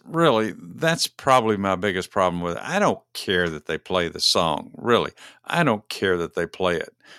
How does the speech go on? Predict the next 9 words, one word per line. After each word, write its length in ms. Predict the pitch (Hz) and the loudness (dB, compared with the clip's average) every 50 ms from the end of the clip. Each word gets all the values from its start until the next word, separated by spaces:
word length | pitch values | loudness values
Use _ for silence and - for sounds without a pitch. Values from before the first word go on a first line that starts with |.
| - _ - | -16 _ -6
But 160 | 117 113 - | -4 -2 2
this 280 | 165 170 - - - - _ _ _ _ _ _ _ - | 2 2 4 2 0 -2 _ _ _ _ _ _ _ -2
asinine 680 | 139 160 170 170 160 - - 139 131 131 131 127 123 120 | 0 2 4 4 4 4 4 4 4 4 4 4 4 4
idea 440 | 117 117 113 110 104 113 110 101 90 | 4 4 4 4 4 4 4 2 2
that 160 | 90 92 - | 0 -4 -2
they've 200 | 127 131 131 117 | -2 0 0 2
gotta 200 | 120 113 104 104 | 2 2 2 2
call 400 | - - - 123 117 107 104 98 | 0 -2 2 4 4 4 4 4
it 180 | 92 92 - | 2 0 -2